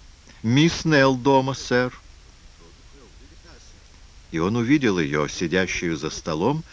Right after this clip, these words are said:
занятую наклеиванием каких-то фотографий в альбом. Одинокое юное существо в жилище пожилого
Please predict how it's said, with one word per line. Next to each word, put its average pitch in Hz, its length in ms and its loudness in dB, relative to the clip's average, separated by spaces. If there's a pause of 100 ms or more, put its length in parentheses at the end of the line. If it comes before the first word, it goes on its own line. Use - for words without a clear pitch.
(280)
занятую 127 760 -2 (240)
наклеиванием 113 880 0
каких-то 107 540 -6
фотографий 87 720 -4
в 87 80 -6
альбом. 80 400 -6 (340)
Одинокое 120 800 -2
юное 104 460 -2
существо 92 760 -6
в 143 80 -8
жилище 95 540 -4
пожилого 92 640 -4